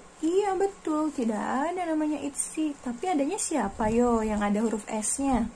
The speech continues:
Siti, betul ya. Jadi kita susun huruf-huruf yang ada di sebelah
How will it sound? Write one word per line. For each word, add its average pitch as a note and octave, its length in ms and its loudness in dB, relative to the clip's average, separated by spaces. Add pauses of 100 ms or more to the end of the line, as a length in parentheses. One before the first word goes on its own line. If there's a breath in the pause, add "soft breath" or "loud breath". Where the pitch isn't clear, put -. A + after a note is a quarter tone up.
(1500)
Siti, - 480 -2 (160)
betul C#4 1120 4
ya. A3+ 320 4
Jadi G3+ 560 0
kita C4 240 -2
susun G#3+ 720 -2 (480 loud breath)
huruf-huruf A3+ 560 0
yang G#3+ 160 -2
ada B3 240 0
di F#4 80 0
sebelah A3 400 0